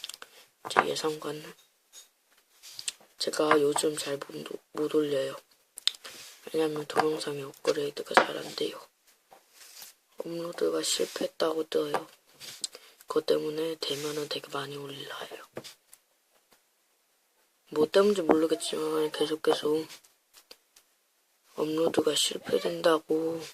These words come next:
해서 진짜 <sighs> 이렇게, 이렇게 해주고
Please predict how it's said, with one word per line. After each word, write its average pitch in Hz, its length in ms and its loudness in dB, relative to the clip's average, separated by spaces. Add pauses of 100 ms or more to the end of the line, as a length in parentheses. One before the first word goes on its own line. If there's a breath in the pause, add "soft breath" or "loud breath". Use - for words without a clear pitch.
(720)
해서 - 200 -6
진짜 - 400 0 (1300)
<sighs> - 520 -2 (2250)
이렇게, - 760 -4 (2750)
이렇게 185 960 -2 (1000)
해주고 - 720 -4